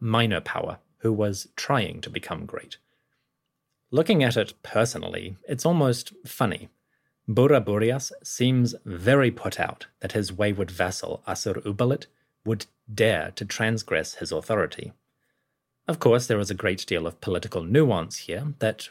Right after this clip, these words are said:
we're missing, and which I'm skipping over. But Bura Burias's language is remarkably personal. He treats it as a matter of friendship, of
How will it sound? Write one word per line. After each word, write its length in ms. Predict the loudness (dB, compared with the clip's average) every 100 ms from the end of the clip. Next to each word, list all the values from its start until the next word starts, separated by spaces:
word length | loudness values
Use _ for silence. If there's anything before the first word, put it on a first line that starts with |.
| -2
we're 160 | 0
missing, 420 | 2 0 -2 -10 -14 _ -6
and 220 | -4 -2
which 220 | -4 -4
I'm 120 | -6
skipping 380 | -4 -6 -4 -2
over. 320 | -2 -2 -12 _ _ _ _ _ _ _
But 360 | -2 -2 -4 -16 _ -4
Bura 300 | 4 6 6
Burias's 560 | 4 4 4 0 -6
language 580 | -4 -2 0 0 -2 -10 _ -4
is 260 | -4 -4 -6
remarkably 720 | 0 2 2 2 0 -6 -8
personal. 580 | -4 -4 -4 -10 -14 -18 _ _ _ _
He 120 | -2 2
treats 320 | 4 2 2
it 80 | 2
as 100 | 2
a 60 |
matter 340 | 2 0 0 0
of 120 | -2
friendship, 680 | -4 0 0 0 -4 -8 -16 _
of 340 | -4 -4 -4